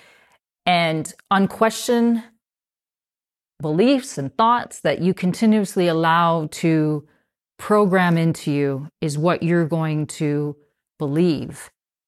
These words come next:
And you get to decide, because it's your life, it's your world, your universe. You get to make the rules. And I, I think a lot of people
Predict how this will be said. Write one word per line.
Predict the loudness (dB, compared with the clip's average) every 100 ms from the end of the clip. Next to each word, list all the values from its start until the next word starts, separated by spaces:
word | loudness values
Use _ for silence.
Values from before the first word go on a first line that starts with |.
| _ _ _ _ 0
And | 4
you | 6 6
get | 4 0 0
to | -4
decide, | -2 -2 -2 -4 -4 -6 -8 -10 -16 _
because | -4 -2 -2
it's | -2
your | 2 4
life, | 4 2 0 -4
it's | -8 0
your | 2 4
world, | 2 2 0 -4
your | 0 4 4
universe. | 4 2 -2 -8 -10 -18 _ _ _ _ 0
You | 4 4
get | 2
to | 2
make | 0 0
the | -2
rules. | 0 0 -2 -12 -16 -18 _ _ _ _ _ _ _ _ _ _ _ _ -20 -20 -20 _ 0
And | 2 2 2 0 -4 _ _ _ _ _ _ _ _ _
I, | 2 4 2 0
I | 2 2
think | 4 2
a | 4
lot | 4 4
of | 2
people | 0 0 0 0 -4 -10